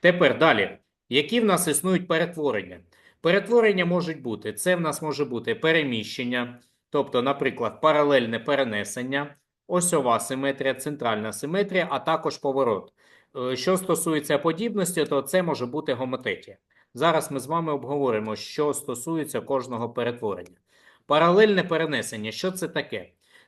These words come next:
Це у вас паралельне перенесення всіх точок на, е, простору на одну відстань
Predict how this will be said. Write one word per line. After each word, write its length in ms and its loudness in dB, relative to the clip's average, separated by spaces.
Це 200 6
у 80 10
вас 240 4
паралельне 600 2
перенесення 840 0
всіх 440 -2
точок 480 -2
на, 100 -2
е, 380 -4
простору 760 0
на 260 6
одну 360 0
відстань 500 -4